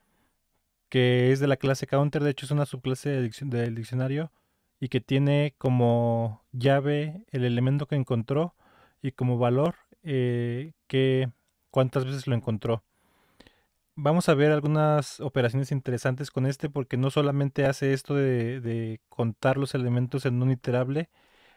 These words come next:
es algo que nos faltó mencionar en el video anterior. Aquí lo usamos con este valor, que es una lista,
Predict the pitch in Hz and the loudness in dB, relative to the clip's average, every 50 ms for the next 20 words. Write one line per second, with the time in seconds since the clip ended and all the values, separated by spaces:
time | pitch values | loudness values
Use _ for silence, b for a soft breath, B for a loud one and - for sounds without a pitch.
0 | b b b 143 127 143 143 143 139 - 135 131 - - 120 117 135 131 135 135 | b b b -4 0 2 2 2 2 0 -2 -2 0 0 -2 0 0 0 0 0
1 | 127 - 123 127 127 131 135 139 147 143 123 123 120 120 120 120 117 120 120 113 | 0 -2 0 0 2 0 0 -2 -2 -2 -2 0 0 0 0 0 -2 -2 -2 -2
2 | 113 113 117 120 127 131 127 - 131 120 131 156 175 - _ b b b b b | -2 -2 -2 0 -2 -2 -2 -2 -2 0 0 -2 -2 -4 _ b b b b b
3 | b b b b b - 139 120 - - 151 151 147 - 160 156 156 156 - - | b b b b b -2 -2 -2 0 0 0 0 2 2 2 2 2 0 0 0
4 | 143 135 131 127 123 123 - - 143 139 135 - _ - 147 139 139 139 135 131 | 2 2 4 4 2 0 -2 -2 -2 -2 -2 -4 _ -2 0 0 2 2 0 0
5 | 127 123 123 120 120 117 113 - _ _ _ _ _ _ _ _ _ _ _ _ | 0 0 0 -2 -2 -4 -6 -8 _ _ _ _ _ _ _ _ _ _ _ _
6 | - - 131 123 123 123 147 180 - - - - 135 131 - - 131 139 135 127 | -8 -2 0 2 2 2 2 0 -2 -4 -4 0 0 0 0 0 0 0 0 0
7 | 127 143 - - - 165 175 185 | -2 -4 -6 -4 -4 -4 -4 -4